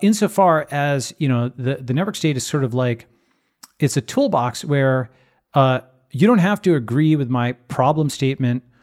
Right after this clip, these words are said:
or my solution statement. My problem statement is, I think we're vectoring towards what I call American anarchy and Chinese control.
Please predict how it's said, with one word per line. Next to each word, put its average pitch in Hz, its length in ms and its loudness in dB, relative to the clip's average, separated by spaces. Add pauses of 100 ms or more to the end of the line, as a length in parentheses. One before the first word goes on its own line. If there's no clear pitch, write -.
(300)
or 147 140 2
my 139 140 2
solution 127 420 -4
statement. 107 240 -4
My 120 80 2
problem 196 400 0
statement 143 300 -2
is, 123 220 -2
I 139 60 -2
think 156 220 -2
we're 135 80 0
vectoring 131 400 0
towards 120 380 -2
what 131 100 0
I 113 60 0
call 131 280 -2
American 135 440 0
anarchy 123 380 0
and 110 100 0
Chinese 117 320 -2
control. 123 400 -8